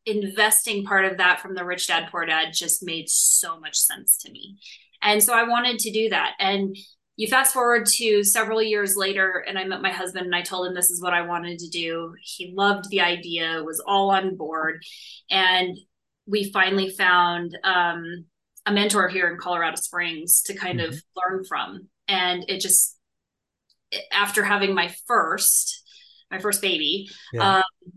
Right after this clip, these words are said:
Speaker 1: working full-time just wasn't cutting it anymore. Like, it was, I was like, "No,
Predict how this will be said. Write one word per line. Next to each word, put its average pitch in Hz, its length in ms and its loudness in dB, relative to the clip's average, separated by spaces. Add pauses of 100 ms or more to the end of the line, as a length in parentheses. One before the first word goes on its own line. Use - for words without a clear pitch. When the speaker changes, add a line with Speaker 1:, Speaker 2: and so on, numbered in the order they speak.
Speaker 1:
working 359 400 4
full-time 262 340 2
just 202 160 -2
wasn't 202 260 0
cutting 180 260 -8
it 160 100 -8
anymore. 139 340 -8
Like, 180 280 0 (100)
it 214 160 4
was, 208 280 6 (220)
I 214 140 4
was 202 100 4
like, - 160 -2
"No, 208 100 0